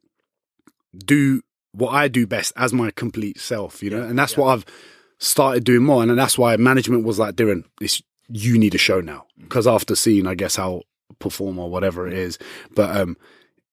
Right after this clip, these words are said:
Speaker 1: ju-, it's just reps on reps on reps.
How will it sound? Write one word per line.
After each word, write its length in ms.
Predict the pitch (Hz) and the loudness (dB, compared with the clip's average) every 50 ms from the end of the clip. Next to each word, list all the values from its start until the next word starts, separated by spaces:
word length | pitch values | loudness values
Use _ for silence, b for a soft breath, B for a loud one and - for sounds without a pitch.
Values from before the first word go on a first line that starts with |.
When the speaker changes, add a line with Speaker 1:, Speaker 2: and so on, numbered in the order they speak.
| _ _ _ _ _ _ _ - 120 | _ _ _ _ _ _ _ -6 0
Speaker 1:
ju-, 140 | 123 139 - | 0 0 0
it's 140 | - - - | 2 0 2
just 180 | - 170 - - | 2 0 0 2
reps 280 | 120 143 - - - 113 | 0 0 0 0 -6 -4
on 120 | 107 107 | -4 -4
reps 240 | 110 104 - - - | -4 -6 -6 -8 -6
on 140 | 101 101 104 | -4 -4 -2
reps. 480 | 104 101 - - - - - - - | -4 -4 -4 -6 -8 -6 -6 -6 -8